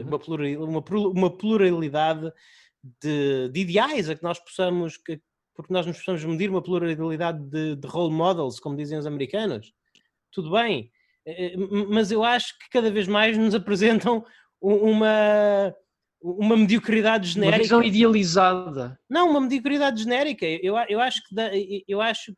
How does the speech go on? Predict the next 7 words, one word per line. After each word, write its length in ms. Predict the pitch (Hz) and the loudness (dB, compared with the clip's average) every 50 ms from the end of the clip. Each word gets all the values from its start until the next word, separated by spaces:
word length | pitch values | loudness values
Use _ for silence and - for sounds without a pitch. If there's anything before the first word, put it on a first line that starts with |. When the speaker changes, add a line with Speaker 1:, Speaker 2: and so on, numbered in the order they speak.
| _ | _
Speaker 2:
que 540 | - 220 220 214 214 214 208 202 190 170 - - _ _ _ _ _ _ _ _ _ _ _ _ _ _ _ _ _ _ | -6 -4 -2 0 0 2 2 2 2 0 -2 -6 _ _ _ _ _ _ _ _ _ _ _ _ _ _ _ _ _ _
se, 240 | 214 - - - - | -20 -18 -14 -14 -14
se 240 | 180 - - 220 302 | -12 -10 -6 -4 -2
em 140 | 311 302 285 | -2 -2 -2
dois 240 | 294 302 277 220 220 | -4 -4 -4 -6 -6
mil, 320 | 269 285 285 294 294 285 | -6 -6 -6 -6 -6 -6
eh, 240 | 277 277 269 247 | -6 -4 -4 -4